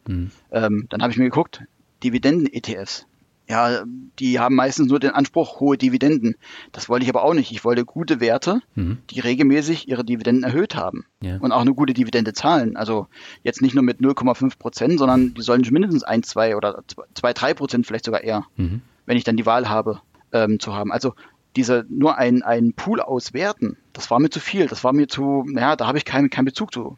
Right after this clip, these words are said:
Speaker 2: Da kann's wieder passieren, dass ich nicht dabei bleibe.
Speaker 1: Mhm.
Speaker 2: Und genauso war es. Ich habe dann wieder alles wegrationalisiert, hab gesagt, „Okay, ich mach wieder rein, rein Tisch.“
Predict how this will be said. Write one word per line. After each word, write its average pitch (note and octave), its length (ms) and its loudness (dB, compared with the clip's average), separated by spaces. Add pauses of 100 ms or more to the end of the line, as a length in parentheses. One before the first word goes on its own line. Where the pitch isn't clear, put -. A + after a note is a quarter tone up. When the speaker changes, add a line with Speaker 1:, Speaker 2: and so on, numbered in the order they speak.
Speaker 2:
Da - 100 -10
kann's C3 260 -2
wieder C#3 140 4
passieren, D#3 460 0 (560)
dass A#2 180 0
ich A2+ 60 -4
nicht F3+ 300 0
dabei D#3 220 2
bleibe. A2 380 -2 (120)
Speaker 1:
Mhm. F2+ 300 -2 (400)
Speaker 2:
Und C3 100 2
genauso C#3 300 2
war D#3 140 4
es. B2 60 -2
Ich B2+ 60 -8
habe - 80 -4
dann B2 180 2
wieder A2+ 180 2
alles A2 380 -4
wegrationalisiert, E3+ 920 -2
hab C3+ 60 2
gesagt, A#2+ 180 0
„Okay, B2 160 -4
ich G#2 80 -6
mach B2 120 2
wieder A#2 200 -2
rein, A2+ 300 0
rein A2 240 -2
Tisch.“ - 320 -4